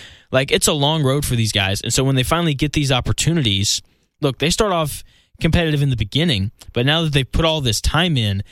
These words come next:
and they look back and they see the work that they've done and the hours that they've spent watching film and learning and doing all these different things, it only adds fuel to that fire of that competitiveness, right? 'Cause it's like, not only do I wanna do this already? But I've put in the time and the effort, and it's finally here, and I'm just, I'm ready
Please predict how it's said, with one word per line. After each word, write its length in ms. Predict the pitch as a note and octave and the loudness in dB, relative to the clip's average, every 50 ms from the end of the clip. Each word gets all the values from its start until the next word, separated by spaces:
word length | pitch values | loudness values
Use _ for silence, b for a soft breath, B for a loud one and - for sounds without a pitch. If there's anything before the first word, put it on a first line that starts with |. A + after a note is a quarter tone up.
| B B B | B B B
and 120 | B C3 | B -2
they 60 | B2+ A#2 | 0 0
look 240 | A#2 C#3+ E3+ D#3+ | 0 0 -2 0
back 260 | - E3 D#3+ D#3+ D#3+ C#3 | 0 0 0 0 0 0
and 100 | B2+ A#2+ | 0 0
they 60 | A#2 | 0
see 120 | - D3 B2+ | 0 0 0
the 80 | A#2 | 0
work 280 | A2 A#2+ D#3 F3+ E3 - | 0 0 0 0 0 -2
that 120 | C#3 B2 | -2 0
they've 200 | - A#2+ A#2 G#2+ | 2 0 0 0
done 220 | - A#2+ A2+ A2+ A2 | 0 0 0 0 0
and 100 | G#2+ G#2 | 0 2
the 120 | G#2 A2+ | 2 2
hours 320 | C3 D#3 E3 E3 D#3 C#3 | 2 2 2 2 0 0
that 120 | B2 B2+ A2+ | -2 -2 0
they've 140 | A#2+ A2 - | -2 -2 -2
spent 220 | - - B2 G2 | 0 -2 0 0
watching 240 | G#2+ A2 - - A2 | 0 0 0 -2 -4
film 420 | - - - F3+ E3+ E3 D3+ C#3 | -4 -2 0 0 0 0 0 0
and 140 | B2 A2+ A#2 | 0 0 0
learning 320 | C#3+ E3 E3 D#3+ D3 C3 | 0 0 0 0 0 0
and 60 | B2+ A#2 | 0 0
doing 200 | C3 C#3 C3+ A#2+ | 0 0 0 2
all 140 | B2+ D#3+ | 2 2
these 140 | F3 E3+ D3+ | 0 0 0
different 260 | - C#3 A#2+ C3 A#2 | -2 -2 -2 -2 -2
things, 380 | - A#2 A2+ A2 A2 - - - - B B B B B B B | -2 0 0 0 0 -2 -4 -6 -8 B B B B B B B
it 120 | B D3+ | B 0
only 300 | D#3+ E3 E3+ E3 D#3 - | 0 0 0 -2 -2 -2
adds 380 | - C#3+ D#3 D#3+ D#3+ D#3 D3 - | -2 0 0 0 0 -2 -2 -4
fuel 340 | - - D#3 D#3+ D#3 D3 D3 | -2 -2 0 0 0 0 0
to 140 | - - C3 | -2 -2 0
that 180 | B2 G#2 - | -2 -2 -4
fire 580 | - - - B2 C3 B2+ B2 A#2 A2 G#2 G#2 - b b b b b b b | -4 -2 0 0 0 0 0 -2 -2 -2 -2 -4 b b b b b b b
of 80 | b B2+ | b 0
that 180 | B2+ C3+ B2 - | 0 0 0 0
competitiveness, 720 | - B2 A#2 - - C#3 C#3 B2+ A2 G2+ G#2 G#2+ - - | -2 -2 0 0 0 0 0 -2 -2 -2 -2 -2 0 0
right? 240 | A#2 B2 B2+ - - | 0 0 0 -2 -2
'Cause 100 | - - | -2 -2
it's 140 | A#2 A2+ - | -2 0 0
like, 140 | A#2 A#2 | 0 0
not 160 | C#3 D#3+ F3 E3 | 0 0 0 0
only 440 | D#3+ F3 E3+ D#3+ D3 C3 B2 A#2 - B B B B B B B _ | 0 0 0 0 0 0 -2 -4 -6 B B B B B B B _
do 120 | - C3+ C3 | -2 0 0
I 100 | A#2+ A#2 | 0 0
wanna 300 | A2+ C3 D3 D3 C3+ A#2+ | 0 0 0 0 0 0
do 180 | - C3+ C#3 C#3 | 0 0 0 0
this 180 | C3 A#2+ - | 0 0 0
already? 380 | G#2+ G#2 G2+ A2+ C3 C#3+ C#3 B2 | 0 0 0 2 2 2 0 0
But 140 | G#2+ B2 B2+ | 0 0 0
I've 120 | B2+ - | 0 0
put 140 | - D3+ C#3 | 0 0 0
in 80 | A2+ | 0
the 80 | F#2+ F2+ | -2 -2
time 360 | - - - C#3+ C#3+ D3 C3+ | -2 -2 0 0 0 0 0
and 80 | A#2 G#2 | 0 0
the 100 | G2+ A#2 | 0 0
effort, 240 | C#3 C3 - D3+ C3+ | 0 0 0 -2 0
and 120 | - A#2+ | 0 -2
it's 160 | A#2 A2+ - | -2 -2 -2
finally 460 | - - C#3 D3+ E3 F3+ F#3 F3+ D#3+ | -2 0 0 0 2 0 0 0 -2
here, 340 | C3 - - D#3+ C#3+ G#2 F#2 | -2 -2 -2 0 0 -2 -2
and 80 | F#2+ A2 | -2 -2
I'm 120 | C3 C3+ | 0 0
just, 160 | C3+ C3 - | 0 -2 -2
I'm 200 | G2 A#2+ C3 B2+ | 0 0 0 0
ready 440 | A#2+ A#2 D3 D#3 E3 E3 F3 F3 E3+ | 0 0 0 0 2 0 0 0 -2